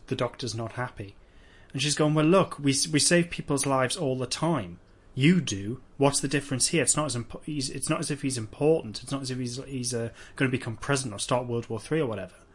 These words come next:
And I really like the Doctor's response, uh, which is, you know, uh, you know, he's an, he's an ordinary, uh, he's an ordinary person, and there's nothing,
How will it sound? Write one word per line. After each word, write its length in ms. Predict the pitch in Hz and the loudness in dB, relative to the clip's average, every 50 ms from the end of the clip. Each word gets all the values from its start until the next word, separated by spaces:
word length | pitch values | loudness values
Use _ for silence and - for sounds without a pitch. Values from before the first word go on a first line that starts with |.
| - - - - - - - - - - - | -20 -20 -20 -20 -20 -20 -20 -20 -20 -2 2
And 100 | - 160 | 4 4
I 80 | 160 160 | 6 6
really 600 | 160 165 160 165 165 170 180 180 175 175 170 165 | 6 6 6 6 8 8 8 8 8 8 6 4
like 440 | 156 151 151 139 131 113 104 - - | 4 2 2 2 2 0 -2 -6 -10
the 80 | - 104 | -10 -6
Doctor's 460 | - 123 113 - - - 110 - - | -4 -6 -6 -6 -8 -10 -8 -8 -6
response, 640 | 110 - - - - 139 120 104 95 92 - - - - - - - - | -4 -4 -4 -2 0 0 0 0 -2 -6 -8 -10 -12 -16 -20 -20 -6 -2
uh, 280 | 139 123 117 117 117 113 | 0 2 2 2 2 0
which 380 | - 147 135 123 - - - | 0 -2 -2 -2 0 -2 -2
is, 340 | 127 123 120 110 - - - - | 0 0 0 -2 -4 -6 -6 -6
you 80 | 147 | -4
know, 120 | 127 117 113 | -4 -4 -4
uh, 380 | - - 135 123 120 120 120 113 - - - - - - - - - - | -6 -6 -6 -4 -4 -4 -4 -6 -10 -16 -20 -20 -20 -20 -20 -20 -12 -6
you 80 | - 139 | -4 -4
know, 60 | 135 | -2
he's 220 | 123 139 143 127 | 0 2 2 2
an, 120 | 143 - - - - - - - - - - - - | 2 0 -4 -10 -20 -20 -20 -20 -20 -20 -20 -10 -4
he's 220 | 143 139 147 127 | -2 0 2 2
an 120 | 135 143 139 | 2 2 4
ordinary, 560 | 165 139 143 143 135 135 131 127 123 123 120 - - - | 4 4 6 6 4 4 2 2 0 -2 -4 -6 -12 -8
uh, 360 | - 165 135 131 127 127 127 127 | -4 -2 0 2 2 2 2 0
he's 200 | 120 123 135 127 | -2 -4 -2 2
an 80 | 135 | 4
ordinary 380 | 135 135 135 135 131 123 120 117 | 4 4 4 2 0 0 0 -2
person, 480 | - - - 135 135 127 - 120 110 | -2 0 2 2 2 2 2 0 -2
and 100 | 113 113 | -2 -2
there's 160 | 117 117 - 127 | -2 0 0 -2
nothing, 300 | 123 113 - - 131 | -2 -2 -4 -8 -10